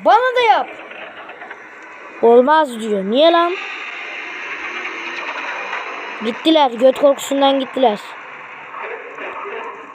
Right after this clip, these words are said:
Üzüldü bizimki de. Ne oluyor lan? Oha. Uy, tuvaletin ağzına vurdu uçak.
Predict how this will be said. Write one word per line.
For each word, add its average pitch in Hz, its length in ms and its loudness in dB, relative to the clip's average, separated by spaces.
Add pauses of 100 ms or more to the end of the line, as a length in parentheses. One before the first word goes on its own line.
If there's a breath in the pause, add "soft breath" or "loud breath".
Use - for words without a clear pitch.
(300)
Üzüldü 254 400 2
bizimki 247 400 4
de. 202 100 -2 (2250)
Ne 233 140 6
oluyor 320 240 8
lan? 320 220 2 (600)
Oha. 233 480 4 (2250)
Uy, 277 440 6
tuvaletin 240 420 6
ağzına 269 420 4
vurdu 220 200 4
uçak. 196 280 -4